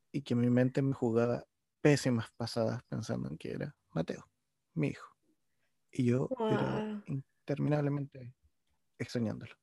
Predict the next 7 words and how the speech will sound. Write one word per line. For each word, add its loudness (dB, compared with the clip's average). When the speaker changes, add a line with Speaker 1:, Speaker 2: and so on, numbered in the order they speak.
Speaker 1:
Y -2
obviamente 2
esos -6
procesos -6
los -4
pasas -4
solo. 4